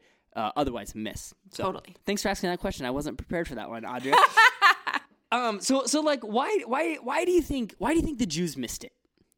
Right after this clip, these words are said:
Speaker 2: So I think sometimes we can, like, throw them all in a box and be like, "Every single Jew missed it," um,
Speaker 1: Mm.
Speaker 2: that, which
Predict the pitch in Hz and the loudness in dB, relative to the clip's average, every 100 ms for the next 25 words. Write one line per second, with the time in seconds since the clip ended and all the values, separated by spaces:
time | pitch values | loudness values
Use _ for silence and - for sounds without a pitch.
0 | _ _ 233 302 277 254 - - _ - | _ _ -6 0 2 0 -2 -10 _ -2
1 | 269 330 - 277 262 226 202 202 - 196 | 0 0 0 -2 0 0 0 -4 -4 -4
2 | 196 208 180 170 160 165 208 208 196 233 | -4 -4 -6 -4 -4 -4 -4 -2 4 6
3 | 254 220 180 175 - - 170 180 185 269 | 6 4 4 4 2 -8 -4 -2 4 4
4 | 285 277 247 208 185 175 165 - - - | 4 0 -2 -4 -6 -8 -8 -10 -12 -8
5 | - 202 185 139 - - - 233 - 285 | 0 2 4 2 -4 -10 -4 -2 -2 -2
6 | - | -4